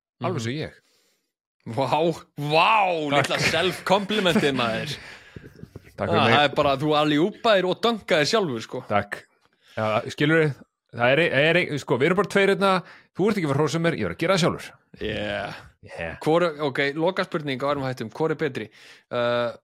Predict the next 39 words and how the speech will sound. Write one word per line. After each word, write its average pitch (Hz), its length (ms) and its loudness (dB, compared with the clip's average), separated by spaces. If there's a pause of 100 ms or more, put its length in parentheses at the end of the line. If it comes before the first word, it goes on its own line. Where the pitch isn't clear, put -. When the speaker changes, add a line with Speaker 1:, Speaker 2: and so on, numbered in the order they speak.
Speaker 2:
McClane 143 640 -4
og 127 100 -6
Al 131 460 -4 (1120)
eða 123 560 -2 (140)
Riggs 127 260 -4
og 123 60 -2
Murtaugh? 120 360 -4 (300)
Speaker 1:
Riggs 92 240 -12
og 95 80 -14
Murtaugh. 92 400 -14 (400)
Speaker 2:
Já, - 140 -10
ég - 100 -12
sammála - 240 -16
þér. - 100 -20 (280)
Speaker 1:
Að 98 120 -8
sjálfsögðu. - 420 -8 (640)
Speaker 2:
Al 117 160 2
Speaker 1:
Það 156 100 4
er 170 40 4
Speaker 2:
Powell 131 420 2
er 127 120 0
geggjaður, 117 460 -4
sko, 156 200 -6
en 104 180 -8 (120)
Speaker 1:
Já, 113 340 2
já, 113 140 0 (180)
en 107 160 -8 (140)
Al 110 180 -4
Powell 110 340 -2
er 104 140 -4
ekkert 104 180 -12
með 98 200 -10
þá 101 120 -8
tvo, 107 160 -16
sko. 98 200 -14 (180)
Speaker 2:
Nei. 95 500 -12 (560)
Speaker 1:
Uh, 123 240 4
Die 147 240 2
Hard, 156 300 0